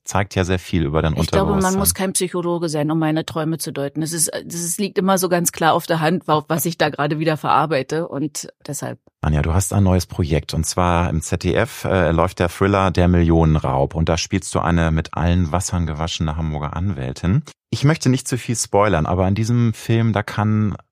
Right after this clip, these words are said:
Speaker 1: irgendwie niemand niemanden trauen. Also es irgendwie alle spielen sich gegeneinander aus und man weiß schon gar nicht mehr, wer sich mit wem verbündet. Waren das Story-Pirouetten, die dich im Vorfeld daran gereizt haben? Hat dich das auch amüsiert, oder?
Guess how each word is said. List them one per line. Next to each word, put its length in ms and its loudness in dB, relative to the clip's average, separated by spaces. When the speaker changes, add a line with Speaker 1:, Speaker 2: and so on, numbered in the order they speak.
Speaker 1:
irgendwie 300 0
niemand 720 2
niemanden 460 2
trauen. 320 -2
Also 180 0
es 140 -6
irgendwie 280 0
alle 360 2
spielen 520 2
sich 200 -2
gegeneinander 580 0
aus 380 2
und 200 0
man 140 2
weiß 160 0
schon 120 -4
gar 100 0
nicht 180 -4
mehr, 140 -4
wer 100 0
sich 160 -8
mit 180 -4
wem 200 -2
verbündet. 600 0
Waren 460 2
das 360 -2
Story-Pirouetten, 1000 0
die 120 0
dich 160 -2
im 100 0
Vorfeld 400 -2
daran 240 2
gereizt 480 0
haben? 160 4
Hat 80 0
dich 100 -10
das 180 -2
auch 200 -2
amüsiert, 800 0
oder? 360 2